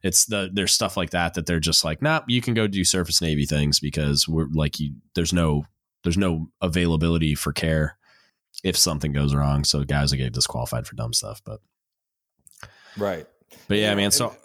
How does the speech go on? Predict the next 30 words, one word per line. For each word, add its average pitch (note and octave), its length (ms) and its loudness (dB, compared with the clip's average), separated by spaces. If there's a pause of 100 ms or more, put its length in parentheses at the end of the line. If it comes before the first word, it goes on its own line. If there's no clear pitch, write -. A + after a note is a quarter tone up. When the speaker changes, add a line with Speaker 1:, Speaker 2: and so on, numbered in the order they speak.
(220)
Speaker 1:
g-, G#2+ 160 -10
Speaker 2:
the, B2 100 -16
Speaker 1:
go G#2+ 120 0
ahead. E2 200 2
Speaker 2:
the B2 100 -2
one, C#3+ 360 0
the B2+ 60 0
one C#3 160 0
option C3 380 0
was A#2+ 420 0
to G#2+ 80 0
stay G#2 380 2
in. G#2+ 340 -2 (320)
Well, G#2 240 2
Speaker 1:
Mm-hmm. - 80 -4
Speaker 2:
it A2 80 0
wasn't A2 280 0
an F#2+ 60 -2
option, G2 300 -2
but F#2+ 120 0
some, A2 260 -2
okay, G#2+ 160 0
if G2+ 140 0
you're, G#2+ 340 2
if F#2+ 180 -2
you're, G#2+ 260 2
uh, F2 200 0
I F#2 40 0
think, G2+ 240 -2
uh, D#2+ 340 -2